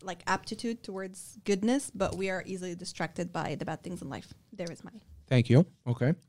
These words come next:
Speaker 2: I agree.
Speaker 1: I'm, I'm trying to be very, like, um,
Speaker 2: Help me
Speaker 1: politically
Speaker 2: out.
Speaker 1: correct in here.
Speaker 2: Yeah, yeah, yeah. Thank you. And then, um, I feel like what pushes me as a person,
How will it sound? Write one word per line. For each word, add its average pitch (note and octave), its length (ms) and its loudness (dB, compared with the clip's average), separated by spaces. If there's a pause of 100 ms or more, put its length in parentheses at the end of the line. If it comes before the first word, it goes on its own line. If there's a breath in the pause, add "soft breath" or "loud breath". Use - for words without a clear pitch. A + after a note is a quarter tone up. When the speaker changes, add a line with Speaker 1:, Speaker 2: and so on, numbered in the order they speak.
(160)
Speaker 2:
I B2+ 100 6
agree. B2 340 8
Speaker 1:
I'm, A#3+ 200 4
I'm A#3+ 120 2
trying A#3+ 200 0
to A#3+ 80 -8
be A3+ 100 -4
very, G#3+ 260 -2
like, F#3 340 -8
um, F#3 380 -2 (300)
Speaker 2:
Help F3 220 12
me F3 100 12
Speaker 1:
politically E3 40 12
Speaker 2:
out. G#2 160 10
Speaker 1:
correct - 400 -4
in G3 80 -8
here. F#3 220 -10
Speaker 2:
Yeah, D3 80 10
yeah, C3+ 280 12
yeah. G#2+ 140 4
Thank C3 200 8
you. G2 80 4 (1000)
And C#3 200 12
then, D3 280 12
um, D#3 220 12 (560)
I D#3 100 10
feel E3+ 200 12
like D3+ 200 12 (1400)
what D#3+ 400 10
pushes G#3+ 380 12
me D3 220 10 (340)
as F#3 160 12
a G#3 60 12
person, F#3 440 12